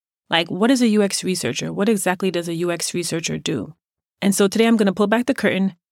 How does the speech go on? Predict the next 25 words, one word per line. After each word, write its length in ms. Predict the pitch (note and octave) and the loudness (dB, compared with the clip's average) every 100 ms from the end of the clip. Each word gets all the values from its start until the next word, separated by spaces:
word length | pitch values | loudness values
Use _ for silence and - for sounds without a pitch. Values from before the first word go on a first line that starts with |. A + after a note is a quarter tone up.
| - | -4
and 120 | F#3 | 0
uncover 420 | F3+ F3+ G#3 G3+ | 0 0 0 2
the 100 | G3 | 2
mystery 440 | F3+ F#3+ G3+ G#3+ G3+ | 2 0 2 2 2
of 160 | E3 | 2
what 100 | F3+ | 0
it's 160 | G3+ - | 0 0
like 220 | F3+ F3 | -2 -2
to 80 | F3 | -2
be 140 | F3 | 0
a 100 | E3 | 2
U 60 | F3 | 2
X 240 | E3+ - | 0 -2
researcher. 580 | F3+ F3 D3 E3+ A#2+ D3 | -2 -4 -4 -4 -4 -6
So 200 | - - | -4 -2
first 320 | G#3+ D#4+ G4 A#3 | 2 4 4 4
of 80 | |
all, 200 | G3 F3+ | 4 4
the 120 | F3+ F#3 | 4 4
U 200 | A#3 C#4+ | 4 4
X 240 | C#4+ - | 2 -2
in 180 | - G3 | 0 2
U 160 | G3 G3+ | 4 4
X 260 | G3+ - | 2 0
researcher 640 | F#3+ F#3+ F3 F3+ F3+ F3 | 0 2 0 0 -2 -4